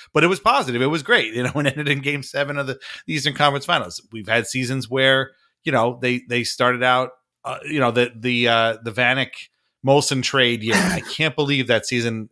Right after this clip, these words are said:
Speaker 1: unfolded the way it did. And it was insane. And it ended up with them <laughs> missing the playoffs, or, like, you know, the, the, the final Tavares year. I can't believe that season unfolded like that. And it just ended up, you know, being terrible. This is a season that you,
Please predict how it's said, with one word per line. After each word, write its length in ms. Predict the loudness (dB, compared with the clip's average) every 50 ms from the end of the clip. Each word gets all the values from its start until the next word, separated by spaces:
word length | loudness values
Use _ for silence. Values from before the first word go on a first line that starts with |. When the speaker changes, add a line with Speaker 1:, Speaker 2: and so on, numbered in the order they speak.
| _
Speaker 1:
unfolded 540 | -6 -4 -4 -2 2 2 2 2 2 -2 -4
the 80 | -4 -2
way 160 | 0 0 0
it 100 | 0 0
did. 200 | -2 -4 -4 -4 _ _ -20 _
And 140 | -4 0 0
it 60 | 4
was 160 | 4 4 4
insane. 560 | 4 2 2 2 2 4 4 2 2 0 -2 -4
And 120 | -4 -2
it 100 | 0 0
ended 240 | 2 2 2 2 2
up 100 | 2 2 0 -2
with 140 | -4 -2 0
them 180 | 0 0 0
<laughs> 40 | -2
missing 260 | -4 -4 -4 -4 -6
the 60 | -6
playoffs, 440 | -6 -2 2 4 4 4 4 2 -2 -8 _ -20 -20 -8 _
or, 120 | 2 4
like, 220 | 4 4 2 2 2
you 40 |
know, 120 | 2 2 2
the, 160 | 2 -2 -4
the, 220 | -4 -2 -2 -2 -2
the 120 | -6 -10
final 380 | -4 0 0 2 2 0 -2 -2
Tavares 460 | -6 -4 0 2 2 2 2 0 -4
year. 120 | -12 -14 -14 -16
I 80 | -18
can't 340 | -16 -16 -10 -6 -6 -6 -4
believe 460 | -4 -6 -4 -2 -2 0 0 0 0
that 220 | 0 -2 -2 -2 -6
season 380 | -10 -8 -8 -8 -8 -8 -12 _ _ _ _ _ _
unfolded 460 | -4 -4 -4 0 2 2 2 2 2
like 160 | -2 -2 -2 -2
that. 160 | -6 -10 -10
And 40 | -10 -12
it 40 | -8
just 220 | -8 -8 -4 -4
ended 180 | -4 -4 0 2
up, 200 | 2 2 2 0 _ _ -20 -20 -20 -20 _
you 80 | -6 -6
know, 40 | -2
being 240 | 0 0 0 0
terrible. 480 | 0 2 4 4 4 4 0 -6 -16 _ _ _ _ _ _ _
This 220 | 0 0 0 0
is 80 | -4 -6
a 60 | -8
season 300 | -6 -6 -6 -6 -4 -4
that 200 | -4 -4 -4 -4 -8
you, 120 | -8 -8